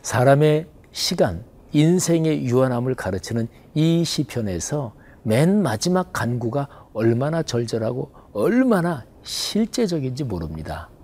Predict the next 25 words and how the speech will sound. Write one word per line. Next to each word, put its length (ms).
한번 340
들어보세요. 580
맨 280
마지막 460
절, 160
십칠 440
절. 440
"주 160
우리 200
하나님의 640
은총을 640
우리에게 480
내리게 380
하사 400
우리의 400
손이 380
행한 440
일을 320
우리에게 480
견고하게 640
하소서. 540
우리의 320
손이 300
행한 340
일을 320